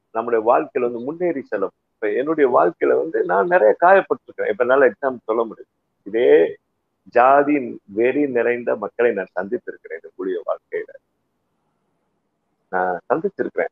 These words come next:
ஆனா ஆண்டவர் என்னை பார்த்து என்ன சொன்னார்னா, "நீ அப்படிப்பட்டவனா இருக்கக்கூடாது. உன்னுடைய வாழ்க்கையை நீ மாற்றிக்கொள்." ஏன் ஆண்டவர் என்னை பார்த்து அப்படி சொன்னாருன்னா, நான் மாறும் பொழுது என்னை ஃபாலோ பண்றாங்க பாத்தீங்களா, ஆயிரக்கணக்கான மக்கள்.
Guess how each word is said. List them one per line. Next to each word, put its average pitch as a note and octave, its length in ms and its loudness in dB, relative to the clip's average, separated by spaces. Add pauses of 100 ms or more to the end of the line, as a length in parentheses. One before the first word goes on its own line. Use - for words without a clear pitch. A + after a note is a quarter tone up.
(120)
ஆனா G#2+ 220 -2
ஆண்டவர் A#2+ 320 4
என்னை G2+ 180 2
பார்த்து G#2 300 -2
என்ன G2+ 80 -2
சொன்னார்னா, F#2 680 0 (120)
"நீ C#3+ 220 4
அப்படிப்பட்டவனா A2 680 2
இருக்கக்கூடாது. - 540 -2 (1040)
உன்னுடைய A#2 360 2
வாழ்க்கையை G#2 460 4
நீ B2+ 240 0
மாற்றிக்கொள்." G2 500 -4 (600)
ஏன் G#3+ 280 6
ஆண்டவர் D#3+ 340 6
என்னை B2 180 4
பார்த்து C#3+ 280 2
அப்படி G#2 200 -4
சொன்னாருன்னா, G#2+ 600 0 (200)
நான் G#2 220 0
மாறும் D#3 360 4
பொழுது A2 480 2
என்னை B2+ 220 2
ஃபாலோ G3 360 2
பண்றாங்க G2+ 460 0
பாத்தீங்களா, F2+ 300 -6 (220)
ஆயிரக்கணக்கான F2+ 720 -2
மக்கள். - 260 -16